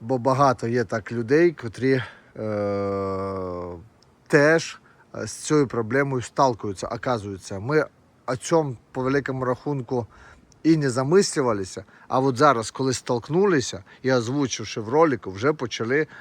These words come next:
отримувати зворотній зв'язок, так як теж люди почали казати, що у одного там лазають так, що цілий планшет в мурав'ях,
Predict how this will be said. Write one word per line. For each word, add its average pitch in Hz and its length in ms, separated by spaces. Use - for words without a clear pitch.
отримувати 131 680
зворотній 123 460
зв'язок, 117 460
так 110 240
як 107 120
теж 151 320
люди 113 220
почали 113 340
казати, 107 440
що - 140
у 123 80
одного 143 360
там 123 200
лазають 127 460
так, 143 200
що 120 120
цілий 147 260
планшет 131 640
в 107 60
мурав'ях, 92 600